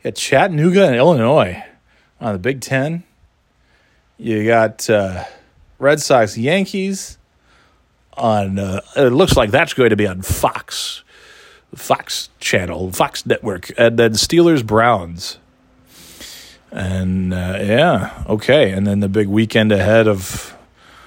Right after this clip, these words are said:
oh, plenty of football. What's on the, I, I know we've talked about N F L, uh, college football. Yeah, I'm, I'm sure there's stuff. Uh, again, I, Clemson at Wake Forest.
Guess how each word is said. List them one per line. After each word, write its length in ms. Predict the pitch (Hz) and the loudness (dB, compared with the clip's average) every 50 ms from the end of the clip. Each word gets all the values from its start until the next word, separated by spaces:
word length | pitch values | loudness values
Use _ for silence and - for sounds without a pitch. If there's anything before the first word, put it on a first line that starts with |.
| - _ _ _ _ _ - | -20 _ _ _ _ _ -8
oh, 220 | - 104 110 107 | -2 0 0 0
plenty 460 | 98 - - 127 120 113 - 117 110 | 2 0 0 0 0 0 2 2 2
of 140 | 104 98 95 | 2 2 2
football. 460 | - - 117 107 - - 101 92 92 | 0 0 -2 0 2 0 -2 0 2
What's 260 | 104 151 196 - - | 2 2 2 2 2
on 160 | 285 262 220 214 | 2 4 4 4
the, 140 | 202 185 - _ _ _ - | 2 0 -2 _ _ _ -2
I, 320 | 131 139 135 147 160 160 165 | 0 2 2 4 2 2 2
I 40 | |
know 380 | 165 180 180 185 180 175 180 180 | 2 2 0 2 2 2 2 2
we've 260 | 175 170 170 160 160 | 2 2 0 0 0
talked 240 | - 196 196 185 - | 2 2 2 2 2
about 180 | 185 180 170 175 | 2 2 4 4
N 120 | 170 170 | 4 2
F 180 | 165 156 - - | 2 0 0 -2
L, 320 | 165 165 165 160 156 - _ - - - - - _ _ _ _ - - | -2 0 0 -2 -6 -8 _ -20 -20 -20 -20 -20 _ _ _ _ -20 -14
uh, 100 | 202 196 202 | -12 -12 -12
college 480 | - - - 185 196 202 208 190 165 | -12 -10 -8 -8 -6 -4 -4 -4 -4
football. 680 | - - 180 175 175 - 175 165 165 160 160 151 - - - - - 277 | -2 0 -2 0 0 2 2 2 2 2 0 -2 -6 -12 -18 -20 -18 -10
Yeah, 300 | 247 202 185 170 165 156 | -6 -4 -2 -2 0 -2
I'm, 140 | 151 147 139 | -2 -2 -2
I'm 120 | 156 151 127 | -2 -4 -4
sure 220 | - - 113 101 | -2 2 2 2
there's 200 | 95 95 92 - | 2 2 -2 -4
stuff. 340 | - - 98 92 90 - - - | -4 -4 -4 -4 -4 -6 -12 -16
Uh, 120 | - - - | -16 -14 -10
again, 440 | - 151 151 135 120 107 104 101 107 | -10 -8 -2 2 2 2 2 2 -2
I, 520 | 123 127 127 127 127 131 135 - 160 139 - - _ _ _ _ _ _ _ _ _ _ _ | -8 -10 -12 -14 -14 -14 -14 -14 -14 -16 -18 -20 _ _ _ _ _ _ _ _ _ _ _
Clemson 440 | - - - 143 147 147 139 139 135 | -8 0 2 2 4 4 4 4 4
at 100 | 127 117 | 4 6
Wake 240 | 110 113 120 120 110 | 6 4 4 4 0
Forest. 800 | - - - 110 113 120 120 123 127 - - - - - - | -4 -4 0 2 4 4 4 4 2 -2 -6 -12 -14 -16 -20